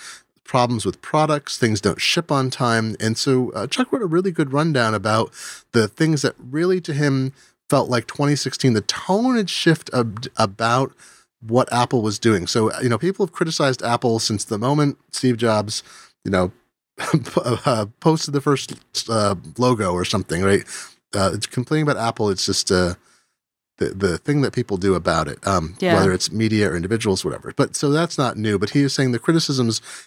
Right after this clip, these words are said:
Speaker 1: he thinks there's actually a lot of truth to the criticism. So missing ship dates, the whole,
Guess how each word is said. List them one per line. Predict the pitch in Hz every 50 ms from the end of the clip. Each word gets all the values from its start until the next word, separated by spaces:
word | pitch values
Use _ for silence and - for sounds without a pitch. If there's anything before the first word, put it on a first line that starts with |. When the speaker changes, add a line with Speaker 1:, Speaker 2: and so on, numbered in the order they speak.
| _
Speaker 1:
he | - 143
thinks | 135 151 139 127
there's | 131 120 123
actually | 123 117 - - 123
a | 107
lot | 104 107 104
of | 107 98
truth | - - - - - 123 120 120 - - - -
to | 107 90
the | 92
criticism. | - - 104 104 - - 92 85 82 80
So | - - 87
missing | 90 107 123 120 - 123 110 104
ship | - - - - - - 190 185 - _
dates, | - 165 151 147 143 139 - -
the | - 107
whole, | 113 117 113 110 110 107 104